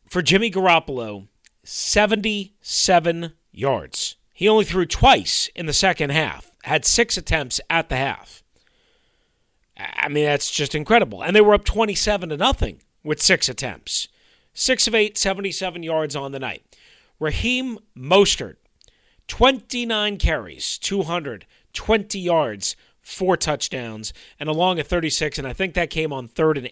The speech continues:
eight for a touchdown for thirty-six yards. That was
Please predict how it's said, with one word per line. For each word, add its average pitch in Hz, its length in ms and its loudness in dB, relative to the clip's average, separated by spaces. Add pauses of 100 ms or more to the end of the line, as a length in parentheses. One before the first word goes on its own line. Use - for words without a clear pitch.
eight - 460 -8 (800)
for 160 220 -2
a 120 60 -4
touchdown 104 560 -6 (640)
for - 160 -8
thirty-six 143 600 0
yards. 101 360 -8
That 175 220 2
was 175 300 -2